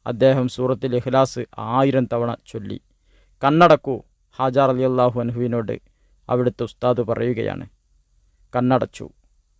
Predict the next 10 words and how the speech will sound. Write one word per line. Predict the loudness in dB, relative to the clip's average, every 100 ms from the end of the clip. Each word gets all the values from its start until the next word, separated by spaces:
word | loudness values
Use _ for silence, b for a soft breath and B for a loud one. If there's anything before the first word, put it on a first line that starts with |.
| _ 2
കുറച്ചു | 4 4 4
സമയം | 4 6 6 6
കഴിഞ്ഞതിന് | 4 4 2 0
ശേഷം | 2 0 0 -6 -6
വീണ്ടും | -6 -2 -2
ഹാറൂനി | -2 0 2 2 0
തങ്ങളുപ്പാപ്പ | 0 -2 -2 -2 -2
പറഞ്ഞു, | -4 -6 -6 -10 -14 _ _ 0
"കണ്ണു | 4 4
തുറക്കൂ." | 6 4 2